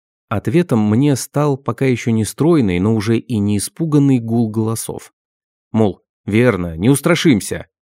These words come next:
Что нам мертвецы, ведь наше дело правое, и нас сам Тигр Юга ведет в бой. Калите нежить мечами, и она превратится в пыль. Вперед!» Порядок не сразу, но восстановился. Сложно сказать, каким бы был результат магической атаки командира «желтых»,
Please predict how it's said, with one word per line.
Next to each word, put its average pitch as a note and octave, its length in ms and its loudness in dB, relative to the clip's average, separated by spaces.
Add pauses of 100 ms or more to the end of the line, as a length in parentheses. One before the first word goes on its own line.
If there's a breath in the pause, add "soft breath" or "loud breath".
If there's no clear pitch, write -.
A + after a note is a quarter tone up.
(260)
Что - 320 0
нам C#3+ 160 4
мертвецы, B2+ 580 0
ведь F#2 200 -4
наше B2+ 260 0
дело C3+ 220 2
правое, A2+ 640 -2
и A2 120 0
нас C#3+ 360 2 (300)
сам B2+ 380 0
Тигр C3+ 300 0
Юга C3 340 0
ведет B2 280 0
в F#2+ 80 -6
бой. G2 400 0 (680)
Калите A#2 520 2
нежить A#2 480 2
мечами, G#2+ 640 0
и E2+ 160 -14
она F#2 180 -4
превратится G#2 580 -2
в - 140 -6
пыль. A2 360 2 (200)
Вперед!» A2+ 800 -4 (720)
Порядок D#3+ 400 0
не A2+ 100 2
сразу, A#2+ 440 -2
но G2+ 200 0
восстановился. F#2+ 800 -6
Сложно F#3 340 2
сказать, F#3 400 0
каким A#2 380 0
бы A2 100 0
был A2 220 0
результат G#2+ 520 -2
магической G#2+ 520 -4
атаки - 280 -4
командира G2 440 -2
«желтых», C#3+ 500 -2